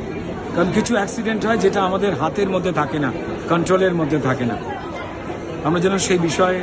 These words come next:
একটু সচেতন থাকি। আর যতদিন রয়েছে, যতটুকু বেঁচে রয়েছে, অন্য মানুষের সঙ্গে যেন, আহ,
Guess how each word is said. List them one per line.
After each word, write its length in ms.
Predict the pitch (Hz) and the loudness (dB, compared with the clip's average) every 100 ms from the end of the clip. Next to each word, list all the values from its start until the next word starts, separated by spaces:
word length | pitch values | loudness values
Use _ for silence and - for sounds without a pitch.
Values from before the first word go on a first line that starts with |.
| 180 - - - - | -4 -6 -6 -6 -4
একটু 120 | 165 170 | -2 0
সচেতন 460 | 160 156 175 190 | 0 2 4 4
থাকি। 220 | 165 143 143 - - | 4 2 0 -4 -2
আর 80 | 151 | 2
যতদিন 540 | 147 196 254 247 262 220 | 4 4 4 4 6 6
রয়েছে, 380 | 190 185 151 | 6 4 -2
যতটুকু 960 | 131 175 220 202 - - - - 247 302 | 0 0 0 -2 -2 -8 -10 -2 0 4
বেঁচে 320 | 247 202 196 | 6 4 4
রয়েছে, 340 | 160 139 127 - - - - - - | 4 2 0 -4 -8 -10 -10 -8 -4
অন্য 220 | 196 233 247 | 0 4 4
মানুষের 400 | 190 220 233 240 | 2 0 0 0
সঙ্গে 300 | 208 214 226 | -2 0 0
যেন, 180 | 220 | 0
আহ, 100 | 233 | 0